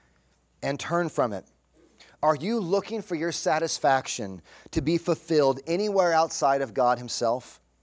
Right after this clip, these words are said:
You may look there and even find a measure of satisfaction at times. This is where Satan is so deceiving, is that you can look to things of this world and you can find moments of satisfaction. We all know it. It was, um,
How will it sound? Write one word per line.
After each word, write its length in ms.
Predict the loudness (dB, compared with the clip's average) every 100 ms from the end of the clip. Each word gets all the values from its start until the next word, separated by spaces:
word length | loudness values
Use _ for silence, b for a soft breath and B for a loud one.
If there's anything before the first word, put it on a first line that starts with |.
| _ b b b b b b b b -6
You 200 | -2 2
may 180 | 2 2
look 300 | 2 0 0
there 260 | -2 2 0
and 140 | -2
even 180 | -6 -6
find 320 | -2 -2 -2
a 40 |
measure 380 | -2 -2 -2 -2
of 80 | -2
satisfaction 720 | 0 0 -2 -4 -6 -6 -14
at 100 | -14
times. 420 | -14 -14 -16 -10
This 180 | -6 -4
is 100 | -4
where 240 | 2 2
Satan 460 | 0 -2 -2 -2 -4
is 100 | -4
so 320 | 0 2 2
deceiving, 720 | -2 -6 -6 -6 -8 -10 -14 -20 B B -8
is 100 | -4
that 120 | -4
you 140 | -2
can 100 | -2
look 340 | -2 0 0 -2
to 100 | -6
things 340 | -4 -6 -6
of 80 | -4
this 220 | -4 -4
world 160 | -2 -2
and 80 | -4
you 80 | -10
can 100 | -6
find 320 | -4 -4 -2
moments 340 | -2 -2 -6
of 80 | -8
satisfaction. 720 | -4 -4 -2 -2 -2 -4 -14 b b
We 180 | -2 4
all 220 | 6 4
know 260 | 4 4 4
it. 160 | 2 -2 b b b
It 160 | -4 0
was, 400 | 2 2 2 0
um, 340 | 2 2 0